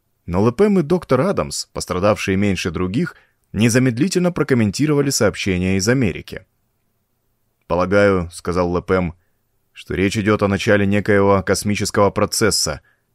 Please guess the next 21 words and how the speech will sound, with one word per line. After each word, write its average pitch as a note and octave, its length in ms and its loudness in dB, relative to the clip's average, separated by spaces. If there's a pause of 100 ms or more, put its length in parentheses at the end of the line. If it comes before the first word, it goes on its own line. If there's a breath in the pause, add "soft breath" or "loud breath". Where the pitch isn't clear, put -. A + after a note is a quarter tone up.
который D#2+ 300 -10
может F2 280 -4
угрожать F2+ 520 0
целостности F2+ 800 -2 (360)
и - 80 -10
даже G2 240 0
самому A2 380 0
существованию A2 840 0
нашего E2 320 -2
мира. F2 420 -4 (500)
По A#2 100 -12
крайней A#2 340 2
мере, A2 360 4
того F#2+ 320 0
мира, A2 360 4
который G#2 400 0
мы G2 120 0
могли G2 280 0
бы G2+ 140 0
назвать F#2 480 0
нашим, G#2 560 -2